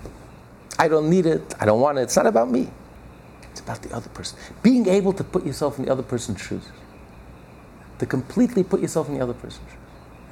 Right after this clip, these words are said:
To get into the head of the customer. That's priceless. Why is Apple so successful? 'Cause unlike all other businesses, it really gets into the head of the customers. It gives the customer what they want. <laughs> All other businesses are giving the customers things that they don't want.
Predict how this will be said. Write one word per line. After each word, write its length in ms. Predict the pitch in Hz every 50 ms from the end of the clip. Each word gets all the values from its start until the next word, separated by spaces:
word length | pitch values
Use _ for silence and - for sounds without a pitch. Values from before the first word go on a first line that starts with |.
| - -
To 80 | - 139
get 160 | 123 175 185
into 180 | 185 170 - 160
the 140 | 143 147 123
head 300 | 101 - 139 156 135 135
of 100 | 117 104
the 80 | 113
customer. 400 | - - 123 117 - - - - - - - - - - - - - - - - - - - - - - - - - - - - - - - - -
That's 160 | - - - -
priceless. 560 | - - 311 330 - - - - - - - - - -
Why 180 | - 120 135
is 80 | 131 117
Apple 320 | - 127 123 - - 110
so 160 | - - 117
successful? 500 | 107 - - - - 113 98 - - - - - - - - - - - - - - - - - - - - - - - - - - -
'Cause 140 | - 120 -
unlike 280 | - 135 147 160 156 170
all 120 | 170 175
other 140 | 180 175 185
businesses, 760 | 156 190 226 208 175 131 - - 110 101 123 - - - - - - - - -
it 140 | 123 101
really 300 | 104 113 160 196 170 127
gets 300 | 98 95 123 120 - -
into 140 | 135 120 143
the 100 | 123 120
head 140 | 123 139 143
of 80 | 151 147
the 80 | 156
customers. 440 | 147 175 - 170 - - 180 117 101
It 100 | 101 98
gives 180 | 120 139 143 131
the 80 | 135
customer 420 | - - 160 180 - - 139 135 139
what 200 | 139 147 127 117
they 140 | 175 220
want. 360 | 233 170 120 90 - - - -
<laughs> 960 | - - - - - - - - - - - - - - - - - - - -
All 140 | 214 247
other 140 | 196 175 156
businesses 460 | 123 - 185 185 165 143 131 143 151
are 60 | 147 123
giving 240 | 151 170 185 180
the 80 | 151 143
customers 420 | - 165 170 170 - 180 160 147
things 220 | - - 180 180 175
that 140 | 190 180 175
they 100 | 185 185
don't 160 | 196 202 202
want. 280 | 220 247 247 214 151